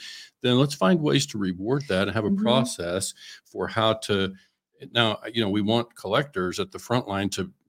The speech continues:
Speaker 1: require documentation and maybe they
Speaker 2: Mm-hmm.
Speaker 1: wouldn't grant this exception,
Speaker 2: Mm-hmm.
Speaker 1: but we need to have a way to step in and reward honesty and,
Speaker 2: And sometimes
Speaker 1: and
Speaker 2: a
Speaker 1: find
Speaker 2: reward is just, "Thank you.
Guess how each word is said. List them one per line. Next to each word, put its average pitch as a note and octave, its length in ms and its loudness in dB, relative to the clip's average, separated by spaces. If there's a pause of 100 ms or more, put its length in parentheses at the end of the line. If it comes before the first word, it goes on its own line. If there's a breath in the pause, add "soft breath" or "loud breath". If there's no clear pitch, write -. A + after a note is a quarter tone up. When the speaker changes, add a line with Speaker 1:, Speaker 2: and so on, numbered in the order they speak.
Speaker 1:
require F#2 320 -2
documentation A2 960 0
and E2 160 -4
maybe F#2 220 4
they G2 160 6
Speaker 2:
Mm-hmm. F#2+ 120 6
Speaker 1:
wouldn't F#2+ 400 2
grant F#2+ 300 -4
this F#2 240 -6
exception, E3 460 2
Speaker 2:
Mm-hmm. F#2+ 80 2
Speaker 1:
but G2+ 160 -2
we A2 100 -2
need C#3 160 2
to C#3 80 0
have B2 220 -2
a F2+ 40 -2
way G2+ 540 0
to F#2+ 260 -2 (300 soft breath)
step A2+ 320 0
in G#2+ 180 0
and F2+ 140 -2
reward A#2 320 0
honesty A2 480 0
and, F#2 160 0 (180)
Speaker 2:
And A#3 140 0
sometimes D4 280 2
Speaker 1:
and B3 40 2
Speaker 2:
a A3 60 2
Speaker 1:
find A3 100 4
Speaker 2:
reward G#3 500 4
is F#3+ 220 -2
just, - 320 -2 (100)
"Thank B3+ 360 4
you. C#3 360 2